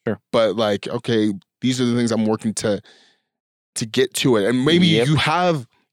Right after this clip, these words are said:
Speaker 2: a plan, but you don't know how to get from A to Z. That's also fine. But what are some ways we can strategize to get there, to
Speaker 3: Right.
Speaker 2: keep it moving?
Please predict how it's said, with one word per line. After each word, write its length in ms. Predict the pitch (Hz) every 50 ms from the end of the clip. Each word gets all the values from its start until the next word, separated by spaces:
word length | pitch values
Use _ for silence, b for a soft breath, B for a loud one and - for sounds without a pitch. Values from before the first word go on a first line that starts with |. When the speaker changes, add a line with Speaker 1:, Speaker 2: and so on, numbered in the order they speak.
| _ _ -
Speaker 2:
a 60 | 120
plan, 580 | - - 151 190 160 123 123 120 117 131 139 b b b b b b b
but 200 | - 123 - -
you 180 | 147 143 135 127
don't 320 | 120 147 151 139 - -
know 480 | 120 123 123 123 127 120 120 117 113 - -
how 180 | - - 139 131
to 80 | 120 110
get 220 | 101 123 - -
from 160 | - 113 113
A 100 | 113 113 98
to 100 | 107 101
Z. 380 | 101 139 151 107 98 110 107 - _ _ _ _ _ -
That's 200 | 120 135 - - - _
also 380 | 110 156 185 175 - - 110 104
fine. 480 | - - 107 101 101 101 107 120 127 - b b b b b b b b _
But 100 | - 113
what 200 | 110 113 123 127
are 220 | 131 131 120 117 - - _ _ _
some 380 | - - - - 127 110 110 104
ways 360 | 110 113 123 123 123 117 -
we 80 | - 110
can 100 | 101 101
strategize 840 | - - 139 143 135 120 113 107 104 104 98 92 95 - - - - _ _ _ _ _ _ _ _ -
to 80 | - -
get 200 | 98 95 - -
there, 300 | - - - - - - _ - _
to 100 | - 113
Speaker 3:
Right. 160 | 107 104 107 101
Speaker 2:
keep 80 | 104 101
it 40 |
moving? 380 | 104 107 104 101 95 92 90 -